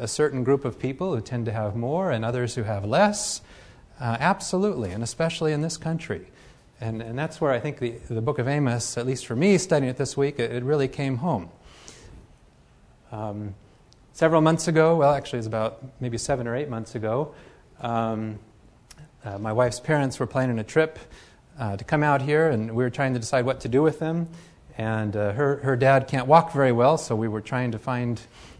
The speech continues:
you know, something, some little vacation we could take where, uh, he wouldn't have to do much walking. And finally we said, "Well, let's go on a cruise. Might enjoy that." Uh, he wanted to go to Alaska.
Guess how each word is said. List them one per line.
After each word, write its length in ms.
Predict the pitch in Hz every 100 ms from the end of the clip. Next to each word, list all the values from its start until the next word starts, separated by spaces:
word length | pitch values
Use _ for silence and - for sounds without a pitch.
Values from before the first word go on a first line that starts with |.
| -
you 80 | 113
know, 100 | 120
something, 600 | - 170 160 147 135 123
some 180 | 156 156
little 160 | 143
vacation 500 | 120 120 151 143 131
we 80 | 131
could 180 | 123 117
take 360 | 135 143 147 -
where, 300 | 110 107 107
uh, 140 | 104
he 80 | 110
wouldn't 240 | 120 113
have 200 | 120 113
to 140 | - 104
do 140 | 117
much 200 | 123 117
walking. 340 | 127 135 - 180
And 140 | 113
finally 220 | 135 131
we 80 | 123
said, 140 | -
"Well, 100 | 143
let's 180 | 165 160
go 120 | -
on 100 | 165
a 40 | 147
cruise. 580 | - 214 123 - - - - - -
Might 140 | 123
enjoy 320 | 107 101 110
that." 300 | 117 196 -
Uh, 200 | 123 101
he 120 | 98 107
wanted 200 | 110 110
to 40 |
go 120 | 113
to 160 | 110 104
Alaska. 580 | 101 170 - - 165